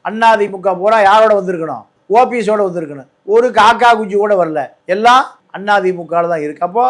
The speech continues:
அண்ணா தி மு கவுக்கும் ஓ பி எஸ்க்கும் எந்த விதமான பற்றும் பாசமும் இல்லாத காரணத்தினால தான் யாரும் வரல. சரி, சசிகலாவை பின்னாடி ஒரு எம் எல் ஏ வந்திருக்காங்களா?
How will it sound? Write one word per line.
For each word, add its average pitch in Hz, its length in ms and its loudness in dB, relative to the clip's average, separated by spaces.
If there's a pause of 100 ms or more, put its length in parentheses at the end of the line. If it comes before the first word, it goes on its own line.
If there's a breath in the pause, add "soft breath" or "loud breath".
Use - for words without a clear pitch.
(400)
அண்ணா 220 380 -2
தி 208 140 -2
மு 185 200 -8
கவுக்கும் 165 600 -6 (360)
ஓ 196 220 -2
பி 208 140 -10
எஸ்க்கும் 139 640 -6 (280)
எந்த 190 520 -2
விதமான 175 600 -2 (320)
பற்றும் 156 420 -10
பாசமும் 156 480 -6
இல்லாத 143 440 -8 (300)
காரணத்தினால 156 600 -2
தான் 208 220 2 (280)
யாரும் 170 400 0
வரல. 135 160 -12 (540)
சரி, 233 220 4 (100)
சசிகலாவை 247 720 4
பின்னாடி 208 380 0 (640)
ஒரு 262 260 4
எம் 262 120 6
எல் 262 160 6
ஏ 262 100 8
வந்திருக்காங்களா? 226 480 2